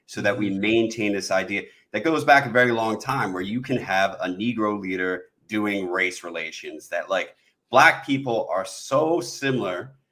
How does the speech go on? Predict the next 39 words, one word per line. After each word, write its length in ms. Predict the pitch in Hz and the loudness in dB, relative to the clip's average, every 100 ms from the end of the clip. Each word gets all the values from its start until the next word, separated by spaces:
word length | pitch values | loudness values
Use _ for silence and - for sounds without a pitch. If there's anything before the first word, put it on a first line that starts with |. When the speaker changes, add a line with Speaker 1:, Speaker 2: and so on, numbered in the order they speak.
| _ _ - | _ _ -2
Speaker 1:
that 100 | 117 | 0
as 100 | 117 | 4
long 160 | 160 | 4
as 80 | 175 | 4
you 60 | 160 | 4
get 260 | 147 - | 2 4
one 220 | 113 135 | 2 4
Black 260 | 135 104 101 - | 6 6 6 4
person, 500 | 107 95 - 98 92 | 2 0 -2 -6 -4
they're 140 | 113 131 | 0 2
gonna 160 | 151 120 | 2 0
be 440 | 120 120 113 - - | 0 0 -2 -4 -4
attuned 440 | 101 - 117 123 | -4 -4 0 4
to 480 | 127 - - - 120 | 6 6 4 2 -2
the 100 | 107 | -2
needs 260 | 98 95 92 | -4 -10 -10
of 60 | |
the 60 | 107 | -8
group. 420 | 123 170 139 - - _ _ 120 | 0 0 0 -4 -18 _ _ 2
And 400 | 120 117 110 - | 4 4 0 -2
Adolph 320 | 135 147 139 | 4 6 6
Reed 160 | 135 107 | 2 -2
Junior 260 | 110 117 101 | 0 0 0
has 160 | 90 | -6
written 160 | 95 95 | -8 -4
about 240 | 90 92 | -2 -2
this 200 | 87 87 | -4 -8
really 160 | 92 85 | -8 -10
beautifully 480 | 90 98 95 98 87 | -10 -10 -10 -8 -6
on, 140 | 82 | -8
like, 220 | 80 78 | -12 -12
Non-Site, 680 | 85 90 98 - 107 104 95 - _ _ | -6 -4 -4 -2 0 0 -2 -8 _ _
but, 220 | 104 95 | 2 4
um, 480 | 95 95 92 90 87 _ _ _ | 4 2 0 -2 -8 _ _ _
just 160 | - 85 | -18 -16
to 60 | 82 | -6
shout 280 | 95 90 | 0 0
him 140 | 95 104 | 0 -2
out. 220 | 107 - | -2 -6